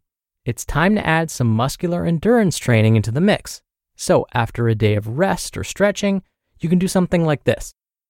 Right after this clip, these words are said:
Perform as many squats using just your body weight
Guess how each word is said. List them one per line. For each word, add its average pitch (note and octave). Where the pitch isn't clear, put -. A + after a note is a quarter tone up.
Perform E3+
as G#3
many F3+
squats C#3+
using G#2
just -
your G#3+
body G3+
weight B2+